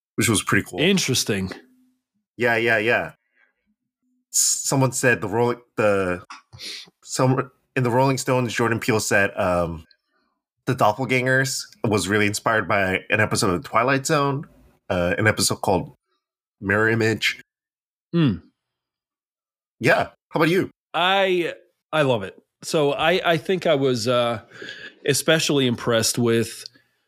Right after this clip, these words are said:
Speaker 2: all of the sort of tips of the cap to previous horror films and just movies in general. Um, I, I find,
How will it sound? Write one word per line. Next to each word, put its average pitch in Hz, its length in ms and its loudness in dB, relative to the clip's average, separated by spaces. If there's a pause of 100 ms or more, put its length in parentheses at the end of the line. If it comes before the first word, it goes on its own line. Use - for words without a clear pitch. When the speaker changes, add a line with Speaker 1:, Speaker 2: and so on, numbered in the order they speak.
(540)
Speaker 2:
all 143 280 2
of 127 80 -4
the 117 200 -2
sort 131 220 0
of 107 80 -4
tips - 240 -2
of 135 80 2
the 110 80 -4
cap 127 420 -2 (200)
to 110 580 2 (180)
previous 120 360 0
horror 117 240 0
films 110 260 -2
and 160 140 -2
just 175 160 0
movies 165 260 2
in 127 80 -2
general. 127 640 -2
Um, 117 420 0 (560)
I, 196 160 2
I 233 140 0
find, 165 600 -2